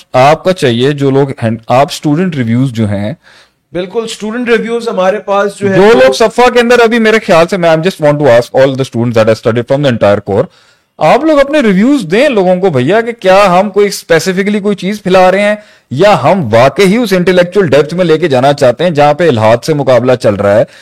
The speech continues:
Speaker 1: जहां पे, अ, कुफर शिर्क की definitions के अंदर confusions हो रही हैं, जहां पर फिका क्या होती है, जहां पे in depth jurisprudence क्या होती है, क्या इस्लाम सिर्फ चार पांच चीजों का ही नाम था? Please give your reviews to the people कि how we have performed।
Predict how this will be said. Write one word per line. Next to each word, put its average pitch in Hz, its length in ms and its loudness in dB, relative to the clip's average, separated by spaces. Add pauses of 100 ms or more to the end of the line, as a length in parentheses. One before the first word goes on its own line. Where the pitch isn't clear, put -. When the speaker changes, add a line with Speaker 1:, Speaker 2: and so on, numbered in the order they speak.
(220)
Speaker 1:
जहां 147 300 2
पे, 185 300 2
अ, 185 100 -6 (300)
कुफर 160 460 0
शिर्क 170 300 -2
की 185 160 -2
definitions 156 600 -2
के 170 100 -4
अंदर 156 180 -2
confusions 139 580 -4
हो 117 140 -2
रही 104 140 -8
हैं, 160 180 -2
जहां 147 260 2
पर 180 360 -2
फिका 190 340 0
क्या 165 200 2
होती 139 320 0
है, 127 180 0
जहां 147 240 0
पे 185 180 -2
in 147 80 -2
depth 170 240 0
jurisprudence 151 520 -4
क्या 139 160 0
होती 123 280 -2
है, 170 100 -4
क्या 185 160 0
इस्लाम 160 360 0
सिर्फ 175 260 -8
चार 151 160 2
पांच 185 260 -2
चीजों 175 200 -6
का 170 80 -2
ही 170 60 0
नाम 123 220 -2
था? 214 200 -4 (420)
Please 226 220 0
give 254 180 -2
your 247 160 2
reviews 277 260 -2
to 269 100 -8
the 269 120 -6
people 269 320 -2
कि 254 80 0
how 196 160 4
we 220 200 2
have 220 140 0
performed। 208 400 0